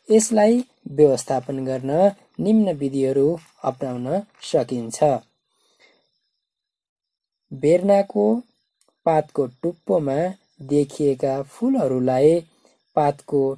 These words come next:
टुप्पो चुडेर नष्ट गर्ने। त्यस्तै गरी ब्याडमा टम्म पानी जमाएर पानीमा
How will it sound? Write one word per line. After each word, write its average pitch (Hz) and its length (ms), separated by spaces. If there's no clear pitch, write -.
टुप्पो 214 320
चुडेर 131 320
नष्ट 127 280
गर्ने। 120 320
त्यस्तै 208 340
गरी 131 300
ब्याडमा 175 480
टम्म 202 380
पानी 131 340
जमाएर 131 440
पानीमा 185 460